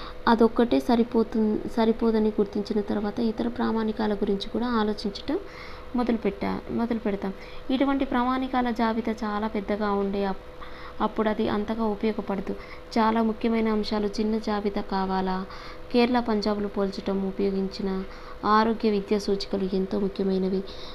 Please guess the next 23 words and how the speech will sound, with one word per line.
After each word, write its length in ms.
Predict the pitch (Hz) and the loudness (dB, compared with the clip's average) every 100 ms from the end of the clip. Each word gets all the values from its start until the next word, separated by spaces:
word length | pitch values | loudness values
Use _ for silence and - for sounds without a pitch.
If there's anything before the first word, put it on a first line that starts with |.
| - 214 | -2 0
గత 120 | 208 | 2
దశాబ్దాల 560 | 196 202 226 226 220 214 | 2 2 2 2 2 0
కాలం 360 | 214 202 196 | 0 0 0
నుంచి 220 | 196 190 | 0 0
అభివృద్ధి 440 | 208 208 208 202 208 | -2 0 -2 -2 -2
కొలమానంగా 600 | 202 196 196 196 190 196 | 0 0 0 0 -2 -2
ఆదాయంతో 480 | 196 190 202 196 196 | -2 0 -2 -2 -4
పాటు 340 | 202 196 277 - - - - - | -4 -2 -4 -4 -8 -12 -12 0
ఆరోగ్యం, 440 | 220 214 214 202 208 | 4 6 6 2 0
విద్యా 340 | 202 190 208 | 0 0 0
సూచికలను 680 | 208 202 196 - 190 190 196 | 2 -2 -2 -2 0 2 0
కూడా 320 | 202 190 214 | -2 -2 -2
విస్తృతంగా 640 | 247 226 - 196 190 202 285 | -2 -2 -4 -2 -2 2 2
ఉపయోగిస్తున్నాం. 720 | 277 220 190 180 - 185 185 - - - - 220 | 2 2 0 -2 -4 -4 -4 -8 -10 -12 -4 0
ఉదాహరణకి 500 | 220 214 208 202 214 | 2 2 0 0 0
ఐక్యరాజ్య 420 | 202 214 202 202 | 2 0 0 -2
సమితి 300 | 196 190 202 | -4 -2 -4
అభివృద్ధి 440 | 196 196 202 190 | -2 -2 -2 -2
కార్యక్రమం 520 | 196 196 190 190 190 | -2 0 -2 -4 -4
ప్రచురించిన 880 | 185 190 - 196 190 - 202 196 202 202 - - - - | -4 -6 -4 -4 -4 -6 -6 -4 -6 -8 -10 -10 -10 0
మానవాభివృద్ధి 800 | 220 220 226 226 214 196 - 208 | 4 4 4 2 0 -4 -4 -2
నివేదిక 440 | 202 202 202 - 196 | 0 0 -2 -2 -2
దేశాలను 640 | 196 190 196 185 220 | 0 0 -2 -2 -2